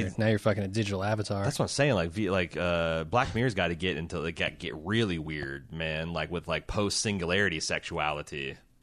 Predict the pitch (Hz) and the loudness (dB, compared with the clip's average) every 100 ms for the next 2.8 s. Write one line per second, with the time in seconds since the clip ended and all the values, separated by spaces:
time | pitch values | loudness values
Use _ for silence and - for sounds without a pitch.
0 | - - - - - 190 240 120 110 139 | -20 -20 -20 -12 2 4 6 6 6 4
1 | - 107 107 95 95 104 92 87 82 101 | 4 2 2 0 2 0 0 -6 -8 -10
2 | - - - - 104 98 82 80 | -14 -20 -20 -8 0 2 2 -2